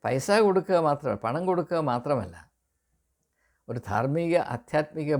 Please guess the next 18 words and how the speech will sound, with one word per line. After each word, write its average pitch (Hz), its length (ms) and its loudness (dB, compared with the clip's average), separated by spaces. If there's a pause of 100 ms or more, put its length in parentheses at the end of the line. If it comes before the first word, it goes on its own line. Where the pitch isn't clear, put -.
ബോധം 143 380 2 (720)
സഭയുടെ 156 480 -2
ഉള്ളിൽ 165 280 2 (1000)
വള-, 127 360 2 (120)
പി-, 127 260 -4
ആ, 131 40 0 (240)
ആ, 139 60 -2 (220)
പിറക്കുകയും 165 720 -2
വളരുകയും 165 580 0
ചെയ്യണമെന്ന 151 720 -2 (140)
ബോധ്യത്തിൽ 143 500 -6 (120)
ഞാൻ 147 140 0
എവിടെയൊക്കെ 139 520 0
നിലപാടെടുത്തിട്ടുണ്ടോ, 135 1000 -2
ആ 143 120 -2
സമയത്തൊക്കെയും 143 640 -4
സഭയിൽ 143 480 -4
നിന്ന് 151 280 -2